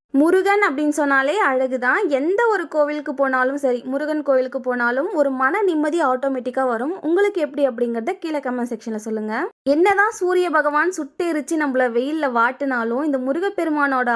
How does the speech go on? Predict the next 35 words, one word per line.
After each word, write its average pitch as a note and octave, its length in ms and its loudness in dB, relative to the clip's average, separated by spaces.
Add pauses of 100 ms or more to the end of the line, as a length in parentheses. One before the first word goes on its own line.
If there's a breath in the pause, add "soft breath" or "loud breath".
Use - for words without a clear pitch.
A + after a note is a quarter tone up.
அழகை D4 340 0
பார்த்து B3 380 0 (140)
எல்லாருமே D4+ 580 0
கூல் C#4+ 280 -2
டவுன் B3+ 200 0
ஆயிட்டு A#3 260 -4 (100)
அழகா D4 400 0
வந்து B3+ 260 0
எல்லாரும் A#3+ 280 -2
சாப்பிட்டுட்டு A3 400 -6
இருக்காங்க. A3 320 -6 (260)
நாங்க G4+ 340 4
வந்து F#4 280 0
வீட்லயே E4+ 560 -2
லஞ்ச் C#4 280 0
கொண்டு C4+ 280 -2
வந்துட்டோம் B3+ 320 0
அப்படிங்கறதால A#3 600 0
நாங்க D4 300 2
இங்க C4+ 220 -2
அன்னதானம் A#3+ 520 -2
எதுவும் A#3 240 -6
சாப்பிடல. G#3+ 460 -4 (160)
மீதி F#4 320 2
பேர் D4+ 300 -2
வந்தவங்க D4 360 0
எல்லாருமே B3+ 480 -2
அவங்களோட E4+ 540 2
விரதத்தை D4 500 -2
முடிச்சிட்டு C4 560 -4
இங்க C#4+ 200 -2
வந்து C4 200 -2
சாப்பிட்டுட்டு A3 440 -6
இருந்தாங்க. G#3 360 -4 (540)
அப்படியே E4+ 380 2